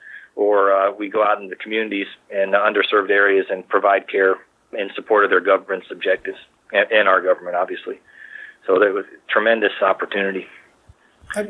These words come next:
Speaker 2: I wanna fast forward a little bit to two thousand three.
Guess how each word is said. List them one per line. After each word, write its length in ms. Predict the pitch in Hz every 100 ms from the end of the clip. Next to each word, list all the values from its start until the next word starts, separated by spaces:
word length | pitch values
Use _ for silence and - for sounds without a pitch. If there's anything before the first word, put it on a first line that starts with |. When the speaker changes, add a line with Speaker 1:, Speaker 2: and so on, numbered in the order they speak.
| 208
Speaker 2:
I 60 |
wanna 200 | 208 226
fast 420 | 208 - 180 175
forward 220 | - 175 170
a 40 |
little 200 | 147 147
bit 300 | 123 123 135 _ -
to 380 | - 147 139 135
two 200 | - 185
thousand 420 | 180 165 151 143
three. 440 | 110 135 123 98